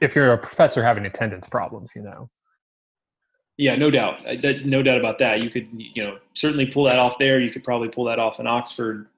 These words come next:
Speaker 2: there, you know, Fayetteville, probably the same way. So there's, there's some places where you could certainly do well as a professor to, uh, spike attendance a little bit and, and do, do your classes, uh, do your classes out there.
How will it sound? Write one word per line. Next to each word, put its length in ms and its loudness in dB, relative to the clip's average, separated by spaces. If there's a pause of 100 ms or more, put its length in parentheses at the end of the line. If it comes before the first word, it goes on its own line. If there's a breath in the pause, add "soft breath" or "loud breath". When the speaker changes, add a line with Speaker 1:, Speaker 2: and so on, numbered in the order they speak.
Speaker 2:
there, 120 -10
you 120 -10
know, 200 -10
Fayetteville, 600 0 (120)
probably 220 -6
the 60 -10
same 200 -6
way. 280 -4
So 180 -6
there's, 340 -4 (480 loud breath)
there's 160 0
some 120 0
places 340 2
where 100 2
you 140 2
could 160 -4
certainly 580 -2
do 160 2
well 240 0
as 120 -6
a 40 -18
professor 520 -6
to, 500 -10
uh, 160 -10
spike 360 -4
attendance 400 -8
a 40 -6
little 200 -8
bit 260 -4 (680 loud breath)
and, 240 -12
and 140 -14
do, 200 -8
do 80 -12
your 160 -8
classes, 520 -10
uh, 240 -12 (480)
do 80 -4
your 80 -4
classes 300 -8
out 160 -10
there. 260 -10